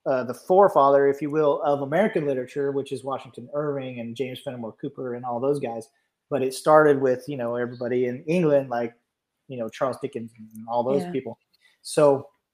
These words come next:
Speaker 1: those influences, classic English literature, segueing into classic American literature, huge influences on me. Again,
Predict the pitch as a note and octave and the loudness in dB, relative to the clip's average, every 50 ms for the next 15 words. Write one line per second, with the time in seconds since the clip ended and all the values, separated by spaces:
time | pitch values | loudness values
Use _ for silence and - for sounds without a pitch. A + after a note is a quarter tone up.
0 | _ _ _ _ _ _ _ _ - F3 F3+ F#3+ F#3 C#3+ D#3 E3 D#3+ D3 - D#3 | _ _ _ _ _ _ _ _ 6 10 12 12 10 10 8 4 0 0 0 0
1 | C#3+ C3+ C3 - C#3 B2 A#2+ - - - D#3+ D#3+ D#3 - - - - _ - E3 | -2 -2 0 -2 -2 -2 -2 -2 4 6 6 6 6 2 -2 -6 -8 _ -6 -4
2 | D#3+ D#3 D3+ D3 - - D#3 D#3 D3 C#3 C#3+ - - C#3+ C#3+ C#3+ C#3+ C#3 - - | -2 0 -2 -2 -2 0 2 2 2 2 0 0 0 2 2 2 2 0 -2 0
3 | D3 C#3 C#3 C#3 C#3+ C#3 C#3 C#3 C3 C3+ C3+ C3 - - C#3 B2+ - - D3+ C3 | 0 0 2 2 0 0 0 -2 -2 -4 -4 -4 -6 -6 -6 -6 -2 0 0 0
4 | B2+ - A2+ - A2 A2+ C3 C#3 C#3+ C#3+ C#3+ D3+ C#3+ C#3 C3+ C3+ C3+ C3 C3 - | 0 -2 -6 -10 -10 -6 -4 -2 -2 -2 -2 -6 -8 -6 -4 -2 -2 -4 -4 -6
5 | C#3 C3+ B2+ B2 A#2+ A#2 A#2+ A#2+ _ _ _ _ _ _ _ - - F3 E3+ D#3+ | -6 -4 -4 -2 -2 -4 -4 -8 _ _ _ _ _ _ _ -2 2 4 6 6
6 | D3+ C#3 C3 C3+ - E3+ D3+ C#3 - D#3 D3 C#3 - C#3+ C3 A#2 C3+ C3 C3 C3 | 6 4 0 -4 -6 -6 -6 -4 -2 -2 -2 -2 -2 -4 -6 -4 -6 -6 -6 -6
7 | C3 C3 B2 B2 B2 A#2+ A#2+ A#2+ _ _ _ _ _ _ - D3 C3 A#2 D3+ D#3 | -6 -4 -2 0 0 0 -2 -4 _ _ _ _ _ _ -8 -8 -4 -2 0 2
8 | D3+ D3 C#3 C#3 A#2+ | 2 2 0 -2 -6